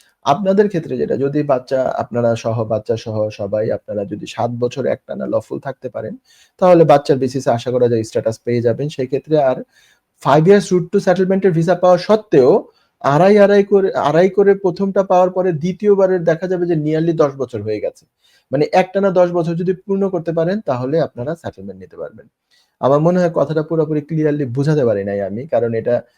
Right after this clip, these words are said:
একটা মানে কয়েকটা ধরনের গ্রুপ বানিয়ে ফেলছে হোম অফিস। হোম অফিস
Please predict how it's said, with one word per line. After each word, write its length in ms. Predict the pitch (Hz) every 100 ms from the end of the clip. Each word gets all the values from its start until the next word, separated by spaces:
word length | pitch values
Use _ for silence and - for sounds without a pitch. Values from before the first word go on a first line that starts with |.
| _ _
একটা 420 | 110 - 123 123 _ _ 123
মানে 160 | 120 120
কয়েকটা 460 | 175 185 185 - 170
ধরনের 480 | 156 151 156 156 139
গ্রুপ 260 | 127 156
বানিয়ে 280 | 143 127 120
ফেলছে 300 | 113 104 117
হোম 180 | 107 110
অফিস। 380 | 107 - 180 _ _ _ _
হোম 80 | 170
অফিস 220 | 180 214